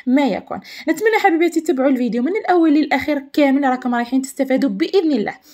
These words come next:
نقولوا بسم الله وعلى بركة الله. نبداو بأول حاجة اللي هو الصابلي. عندي ميتين وخمسين غرام تاع لا مارغرين تكون طرية، حطيتها في ريسيبيون،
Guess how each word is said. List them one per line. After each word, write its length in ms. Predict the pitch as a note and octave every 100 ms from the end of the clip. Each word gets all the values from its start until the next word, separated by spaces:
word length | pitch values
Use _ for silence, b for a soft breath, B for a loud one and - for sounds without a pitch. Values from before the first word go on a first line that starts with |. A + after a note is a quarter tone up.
| B
نقولوا 380 | D4+ F4+ A#4+ A4
بسم 200 | G#4 F#4
الله 280 | F4+ F4 D#4+
وعلى 380 | D4 D4+ D4+ -
بركة 520 | A#3+ A4 A4+ E4+ -
الله. 200 | A3 - - _ F#4
نبداو 140 | F#4+
بأول 340 | C#4 F4 F#4
حاجة 240 | C#4 A#3+ B3
اللي 180 | D#4+ A#3
هو 120 | C4
الصابلي. 420 | E4 C4 G#3+ A#3
عندي 240 | D4+ B3+
ميتين 260 | A3 A3 E4+ B4
وخمسين 400 | - E4+ E4 C4+
غرام 220 | C#4 C#4
تاع 140 | B3+
لا 140 | A3 G#3+
مارغرين 460 | G#3 F#3+ G3 C4
تكون 260 | F4+ - F#4+
طرية، 300 | F4+ E4+ F4
حطيتها 440 | F4+ - B3+ B3+
في 140 | A3+ A#3+
ريسيبيون، 520 | A3 G#3 A3 - D#4+